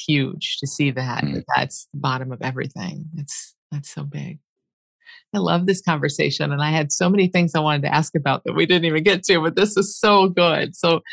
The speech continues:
Speaker 1: thank you so much for, for sharing. I love hearing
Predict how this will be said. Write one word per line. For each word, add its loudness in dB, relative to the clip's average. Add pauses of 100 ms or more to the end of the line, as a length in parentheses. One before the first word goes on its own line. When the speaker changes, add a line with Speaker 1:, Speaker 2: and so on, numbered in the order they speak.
(320)
Speaker 1:
thank 6
you 6
so 2
much 0
for, 0 (160)
for 0
sharing. 0
I -2
love 2
hearing 0